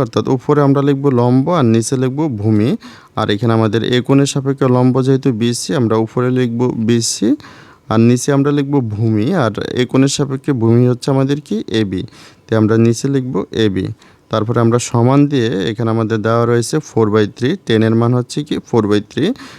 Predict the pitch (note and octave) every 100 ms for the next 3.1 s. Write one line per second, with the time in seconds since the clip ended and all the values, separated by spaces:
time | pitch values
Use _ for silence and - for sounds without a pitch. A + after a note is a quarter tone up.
0 | _ - A2+ A2 A2 A2+ A#2+ A2 G#2+ F3+
1 | - - A2 G#2+ G2+ A#2 F#3 B3 - _
2 | _ _ A2+ G#2 F#2+ - - - G#2+ G#2+